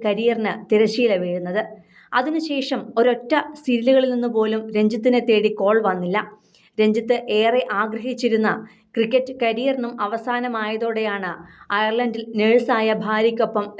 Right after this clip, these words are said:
രഞ്ജിത്തും മകളും വിദേശത്തേക്ക് പോയത്. ഇപ്പോൾ അവിടെ ക്രിക്കറ്റ് കളിക്കാരനായും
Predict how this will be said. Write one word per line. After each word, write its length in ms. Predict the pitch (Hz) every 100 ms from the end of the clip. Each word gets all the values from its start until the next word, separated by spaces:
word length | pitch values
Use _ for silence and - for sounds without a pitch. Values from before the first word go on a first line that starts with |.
| 196
രഞ്ജിത്തും 440 | 208 240 240 220 - 202
മകളും 360 | 208 240 226 165 - - _ -
വിദേശത്തേക്ക് 600 | 214 240 240 254 226 190 160
പോയത്. 320 | 185 185 185 220 - _ _ _ 269
ഇപ്പോൾ 260 | 269 339 330 330 262
അവിടെ 240 | 269 277 277
ക്രിക്കറ്റ് 380 | 247 254 269 285
കളിക്കാരനായും 720 | 277 269 254 247 240 233